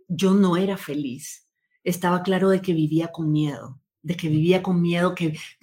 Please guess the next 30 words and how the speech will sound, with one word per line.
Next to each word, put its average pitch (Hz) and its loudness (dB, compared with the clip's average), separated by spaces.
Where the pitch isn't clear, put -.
que 190 -2
además 175 2
mi 185 4
autoestima 175 -2
se 190 -6
estaba 170 -4
bajando, 165 -2
mi 160 -4
concepto 156 -6
de 175 -2
valor 165 2
y 175 2
de 165 2
amor 156 0
propio 170 -6
se 165 -10
estaba 160 -4
bajando, 156 -4
mi 180 2
confianza 190 0
en 151 4
mí 156 6
misma 156 2
y 180 2
en 170 6
mis 156 4
capacidades 156 -2
estaba 156 2
a 160 -2
niveles 156 4